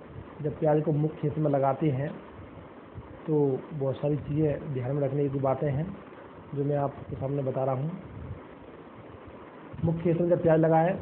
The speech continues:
तो दो से तीन जुताइयाँ करके खेत की तैयारी करें। जुताई करने के बा-, समय पच्चीस से तीस टन अच्छी सड़ी हुई गोबर की खाद मिलाएं।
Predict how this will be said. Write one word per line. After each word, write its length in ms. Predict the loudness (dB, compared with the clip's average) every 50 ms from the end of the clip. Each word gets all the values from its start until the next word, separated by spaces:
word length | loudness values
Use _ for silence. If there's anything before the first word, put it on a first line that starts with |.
| -2 -2
तो 80 | -2
दो 200 | 2 4 4 4
से 120 | 4 2 0
तीन 240 | 0 2 4 4
जुताइयाँ 560 | 4 6 6 6 6 6 6 6 4 4 2 -2 -8 -14 -14 -16 -16 -16 -16 -16 -16 -16 -10 -2
करके 340 | 0 2 2 4 4 4 4
खेत 280 | 2 0 -4 -4 -2 -2
की 80 | -2
तैयारी 360 | 0 2 4 4 6 6 6 4
करें। 300 | 4 2 2 2 0 -2 -6 -12 -14 -14 -14 -16 -16 -16 -16 -16 -16 -16 -14 -12 -12 -12 -12 -8 -6
जुताई 280 | -4 2 4 6 6 6
करने 340 | 6 6 6 6 6 6 6
के 120 | 6 4
बा-, 520 | 6 6 6 4 4 0 -4 -8 -8 -8 -2 2
समय 340 | 6 6 8 6 6 2 -2 -8 -12 -16 -18 -18 -16 -16 -16 -16 -14 -16 -16 -16 -16 -18 -18 -18 -18 -16 -14 -2 0
पच्चीस 380 | 0 0 0 0 0 0 0 0
से 80 | -2
तीस 280 | -2 0 0 0 0 0 2 4
टन 240 | 4 6 6 4 2 -2 -10 -16 -18 -18 -18 -12 -8 -8
अच्छी 320 | -8 -8 -8 -4 -2 -2
सड़ी 220 | 2 4 6 8 8
हुई 80 | 8
गोबर 240 | 8 6 6 6 6
की 120 | 4 4 2
खाद 320 | 2 2 2 2 2 0 -4 -10 -10 -10 -12 -12 -14 -14 -14 -14 -14 -16 -18 -18 -18 -18 -18 -18 -18 -18 -18 -14 -8 -4
मिलाएं। 320 | 0 4 4 4 4 4